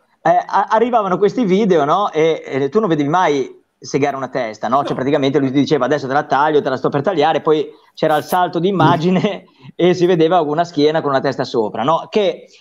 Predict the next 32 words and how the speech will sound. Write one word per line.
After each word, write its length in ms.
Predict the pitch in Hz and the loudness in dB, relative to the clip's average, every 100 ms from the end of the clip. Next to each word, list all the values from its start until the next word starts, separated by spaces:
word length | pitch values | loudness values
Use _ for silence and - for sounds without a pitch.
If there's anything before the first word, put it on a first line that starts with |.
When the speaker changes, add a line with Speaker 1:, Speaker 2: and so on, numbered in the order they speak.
| - | -12
Speaker 1:
da 120 | 147 | -4
un 80 | 156 | -2
punto 220 | 156 220 | 0 2
di 40 | 190 | 2
vista 180 | 185 175 | 0 -2
psicologico 580 | 147 214 160 180 156 | 0 2 2 2 0
non 120 | 139 160 | 2 0
ha 60 | |
senso, 460 | 190 - 170 185 156 | 0 0 0 0 0
perché 180 | 139 135 | 0 0
tu 80 | |
sei 140 | 180 160 | 2 0
un 80 | 143 | 2
terrorista, 540 | 151 151 196 180 147 | 2 2 2 0 -2
non 260 | 143 147 135 | -4 -4 -4
segui, 800 | - - 214 196 147 147 131 - _ - - | -4 0 2 2 2 0 -2 -10 _ -20 -12
diciamo, 380 | - 151 180 160 | -2 0 2 0
la 100 | 156 | -2
scena 380 | 139 175 160 147 | -2 0 0 0
topica, 540 | 175 160 147 143 113 | 0 0 0 -2 -2
no? 240 | 127 151 147 | 2 2 2
Quella 240 | 156 151 | 2 2
che 360 | 143 147 139 - _ _ | 2 2 0 -6 _ _
spaventa 520 | - 175 160 165 156 | -6 -4 -2 -2 -2
di 100 | 147 | -2
più. 280 | 147 143 127 | 2 4 4
Allora 260 | - 302 285 | 2 2 2
io 140 | 233 | 2
ho 180 | 262 - | 0 0
persino 420 | - 170 165 196 | 2 0 2 0
pensato, 640 | 185 165 - 170 147 143 123 | 0 -4 0 2 2 -2 -2
magari 580 | 202 160 165 214 185 - | -2 2 2 2 0 -4